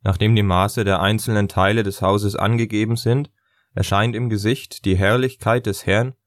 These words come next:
und erfüllt das Haus, wie es seinerzeit tatsächlich bei der Einweihung des Zeltes der Zusammenkunft und des Tempels geschah. In Kapitel dreiundvierzig, Vers sieben wird erklärt, dass das Haus,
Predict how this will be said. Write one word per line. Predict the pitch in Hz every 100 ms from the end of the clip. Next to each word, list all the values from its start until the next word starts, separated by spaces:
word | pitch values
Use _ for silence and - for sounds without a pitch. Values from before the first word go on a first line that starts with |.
| _ _ -
und | 92
erfüllt | 95 120 143 135
das | 123 -
Haus, | 90 87 - - -
wie | 87 101
es | 101 -
seinerzeit | 98 95 95 - 98 117
tatsächlich | 104 95 117 117 131 127 _ _ _ -
bei | 95
der | 98
Einweihung | 101 117 120 120 127 117
des | 98 -
Zeltes | 95 101 107 104
der | 98
Zusammenkunft | - 92 98 117 123 127 131 -
und | 104 107
des | -
Tempels | 98 101 123 117 - -
geschah. | 120 90 87 92 _ _ _ _ _ _ _ _ _ _ _ _ _ _ _ _ _ _
In | 107 107
Kapitel | 98 117 110 101
dreiundvierzig, | 92 101 110 110 120 - 123 -
Vers | 95 90
sieben | - 104 117 113
wird | 101 101 -
erklärt, | 95 - 95 107 - _ _ _ _ _
dass | - 104 -
das | 95 92
Haus, | 95 101 120 - - -